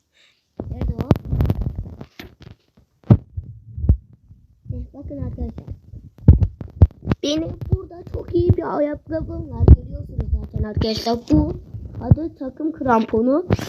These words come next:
Çok iyi bir ayakkabı. Yani çok iyi bir ayakkabı arkadaşlar bu. Takım kramponu ve ben bu ayakkabıyı hep giyerim yani. Neyse arkadaşlar.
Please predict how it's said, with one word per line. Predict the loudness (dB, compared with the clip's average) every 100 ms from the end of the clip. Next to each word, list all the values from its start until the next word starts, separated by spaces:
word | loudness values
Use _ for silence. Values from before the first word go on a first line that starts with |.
| 6 6
Çok | 2 -8 -4
iyi | -2 -2 -6 -8
bir | -6
ayakkabı. | -4 -4 -6 -8 -4 -2 -4 _ _ _ _ _ _ _ _ -6
Yani | -2 2
çok | 2 2 2
iyi | 4
bir | 6
ayakkabı | 4 0 -2 0
arkadaşlar | 0 -2 -8 -2 -2 0
bu. | -2 -4 -16 -20 -8
Takım | -2 2 4 4 2 -16 -20 -20 -20
kramponu | -2 2 2 0 0 0 -4 0
ve | 2 6
ben | 4 4
bu | 6
ayakkabıyı | 6 4 0 -4 0 0 2 4
hep | 4 4
giyerim | 2 4 2 -4
yani. | -6 -8 -10 -14 -20 -20 _ _ _ _ _ _ _ _ _ _ _ _ _ _ _ _ _ _ _ _ _ _ _ _ _ _ _ _ _ -18 -2
Neyse | 0 4
arkadaşlar. | 4 2 -2 -4 -10